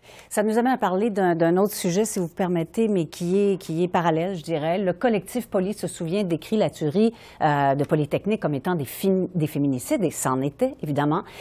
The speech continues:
On a vu au cours des dernières années le nombre de féminicides augmenter. Au Canada, il y en a davantage qu'avant la,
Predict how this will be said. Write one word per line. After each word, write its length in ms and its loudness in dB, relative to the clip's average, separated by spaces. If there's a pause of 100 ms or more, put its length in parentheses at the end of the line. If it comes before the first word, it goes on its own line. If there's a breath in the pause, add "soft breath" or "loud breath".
(180 loud breath)
On 160 6
a 100 8
vu 380 4
au 100 4
cours 180 2
des 120 4
dernières 440 2
années 240 2
le 100 4
nombre 340 2
de 100 0
féminicides 640 0 (120)
augmenter. 880 2
Au 80 4
Canada, 600 2
il 80 0
y 40 2
en 100 2
a 100 2
davantage 760 0
qu'avant 480 0
la, 140 2